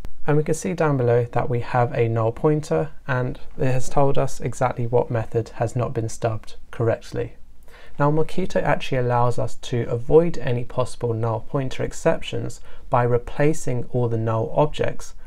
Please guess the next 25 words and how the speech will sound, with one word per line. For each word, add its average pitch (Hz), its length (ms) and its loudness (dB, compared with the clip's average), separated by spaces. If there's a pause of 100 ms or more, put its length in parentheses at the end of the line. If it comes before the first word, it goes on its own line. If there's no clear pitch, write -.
(160)
with 127 180 0
actual 131 420 0
mocked 127 500 4
objects - 640 6 (380)
that 127 200 0
they 117 300 0
would 120 240 -2
otherwise 110 500 2
be. 110 320 0 (140)
And 135 160 6
this 180 180 4
default 127 380 4
behavior 117 640 2
is 123 120 2
called 113 460 2 (320)
returns 117 580 -2
mock. - 380 -6 (2750)
And 131 100 6
I've 120 120 12
used 120 240 8
the 117 80 2
returns 127 520 4
mock - 380 -4 (100)
second - 480 -2
argument. 107 480 -6